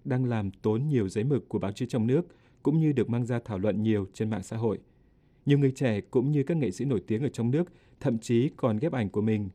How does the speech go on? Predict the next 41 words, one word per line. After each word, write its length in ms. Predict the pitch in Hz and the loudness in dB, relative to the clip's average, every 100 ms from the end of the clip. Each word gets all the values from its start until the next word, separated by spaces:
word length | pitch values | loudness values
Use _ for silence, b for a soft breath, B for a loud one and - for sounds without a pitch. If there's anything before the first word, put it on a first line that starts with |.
| _ - | _ -8
trong 140 | - | -4
các 120 | 127 139 | -2 0
bộ 120 | 110 | 0
quân 160 | 127 | 0
phục 260 | 120 127 - | -2 -2 -4
xuất 160 | - 127 | -4 -2
hiện 240 | 131 104 | -2 -2
trong 160 | - 110 | -4 -4
bộ 100 | 87 | -4
phim 320 | - 123 110 b b b | 0 0 0 b b b
nhờ 280 | 120 117 110 | 0 2 2
một 220 | 110 107 | 0 -2
app, 320 | - 139 165 - _ | -2 -4 -4 -6 _
ứng 160 | 117 123 | -4 -2
dụng 240 | 139 117 | -2 -2
đặc 140 | 104 92 | -4 -2
biệt. 220 | 104 98 _ _ b b b b | -2 -2 _ _ b b b b
Chính 140 | - 202 | 2 2
vì 80 | |
điều 140 | 147 120 | 4 2
này, 220 | 123 113 | 2 0
ông 180 | 127 131 | -2 -4
Trần 200 | 127 104 | -2 0
Văn 180 | 117 120 | 0 0
Ti, 300 | 131 127 120 b b | 2 2 0 b b
bốn 140 | 127 123 | 0 2
mươi 100 | 143 | 2
lăm 140 | 139 | 0
tuổi, 300 | 131 123 98 - b b | 2 2 2 -4 b b
một 160 | 175 | 0
người 200 | 131 127 | 2 2
tự 160 | 117 120 | 2 0
nhận 300 | 120 123 87 | 0 0 -2
là 100 | 110 | -4
con 200 | 110 127 | -4 -4
rơi 200 | 120 131 | -2 -2
Hàn 220 | 120 107 95 | -2 -4 -6
Quốc 240 | - 160 | -4 -2
ở 60 | 110 | -2
Việt 200 | 104 113 | -4 -2
Nam, 240 | 117 113 | -2 -2